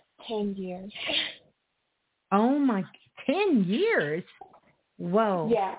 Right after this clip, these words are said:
Speaker 1: <laughs>
Speaker 2: Whoa.
Speaker 1: I have no
Speaker 2: Well,
Speaker 1: idea.
Speaker 2: I'm, <laughs> well, I am so glad you are getting through. And, uh, I'm so glad you did get through and you've been listening for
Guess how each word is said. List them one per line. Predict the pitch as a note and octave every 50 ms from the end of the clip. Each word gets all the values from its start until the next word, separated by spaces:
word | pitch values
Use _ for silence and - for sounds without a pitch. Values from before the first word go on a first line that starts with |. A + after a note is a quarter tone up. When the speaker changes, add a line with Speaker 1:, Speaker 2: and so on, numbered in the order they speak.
| F4 F#4+ F#4 F4 D#4+ - -
Speaker 1:
<laughs> | C4+ C#4+ - - - _ _ _ - F3+
Speaker 2:
Whoa. | G3 A#3+ B3 A#3 A3+ G#3+ G3 F3+ F3 E3+ F3+ F3+ - _ _ _ _ _ _ - - - - - - - - - - - - - G#4+ B4+ - - - - - - - - - - - -
Speaker 1:
I | - C4+ C#4+ C4+
have | B3 A#3+ A#3 A#3
no | A#3 A#3
Speaker 2:
Well, | A#3 A3+ A3
Speaker 1:
idea. | F#3 - - G#3+ A3+ B3+ - G#4+ - - - - - A4+ - - - D#4+ D#4 G4+ - - - E4+ -
Speaker 2:
I'm, | - C4 - - _ _ _ _ _
<laughs> | C4 B3
well, | B3+ D4 D#4 E4 E4 D#4+ -
I | C#4 C#4 D#4
am | E4+ E4+ F4 F4 F4+ - - - -
so | F4 E4+ D#4 C4+
glad | C4 D4 D4+ D4 D4 C#4+ C#4+ A3
you | B3 C4 C4+ C4+ -
are | A3 B3 C4 C#4+ C#4+
getting | A#3+ G3+ B3+ B3 A3 A3 G#3 G3+ G3+ G3+
through. | G3 F#3+ F3+ E3+ E3+ E3 D#3 D3+ D3 C#3+ C3+ C3+ C3+ - _ _ - - - _ _ -
And, | G3+ G3+ F#3+ F#3 F#3 F#3 F#3 F3+ D#3+ F3+
uh, | F3 E3+ E3 E3 E3 D#3+ - -
I'm | F#3 G3 G3+ G3+ -
so | G3+ G3
glad | G3 G3 F#3 F3 E3+ D3+ -
you | E3+ D#3
did | C3+ - F3 G#3 A3 G3+
get | F#3 E3+ D#3 -
through | - D3+ D#3+ D#3 D#3+ D#3+ D#3
and | - E3 E3+ F3 F3
you've | F3+ F3+ F3
been | E3+ F3+ F3 E3+
listening | E3+ E3+ E3 - - F3+ E3+ D#3+ -
for | - D#3+